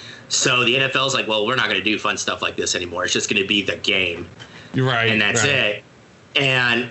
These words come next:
Speaker 2: I mean,
Speaker 1: it's
Speaker 2: they
Speaker 1: just
Speaker 2: have
Speaker 1: kinda
Speaker 2: the, like, the competitions. Like, they, they've
Speaker 1: Now
Speaker 2: tried to emulate the skills competition in recent
Speaker 1: Yeah.
Speaker 2: years, and
Speaker 1: But
Speaker 2: but
Speaker 1: listen, the Pro Bowl's too far gone.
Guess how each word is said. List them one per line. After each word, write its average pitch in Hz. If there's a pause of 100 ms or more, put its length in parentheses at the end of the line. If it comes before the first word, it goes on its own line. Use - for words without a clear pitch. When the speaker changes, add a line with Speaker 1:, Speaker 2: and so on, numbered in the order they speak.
(140)
Speaker 2:
I 165
mean, 185
Speaker 1:
it's 233
Speaker 2:
they 214
Speaker 1:
just 226
Speaker 2:
have 170
Speaker 1:
kinda 135
Speaker 2:
the, 175
like, -
the 151
competitions. 127
Like, 147
they, 190
they've 175
Speaker 1:
Now 180
Speaker 2:
tried 170
to 190
emulate 156
the 147
skills 139
competition 147
in 139
recent 139
Speaker 1:
Yeah. 95
Speaker 2:
years, 131
and 104 (1160)
Speaker 1:
But 160
Speaker 2:
but 143
Speaker 1:
listen, 127 (540)
the 135
Pro 147
Bowl's 131
too 135
far 113
gone. 98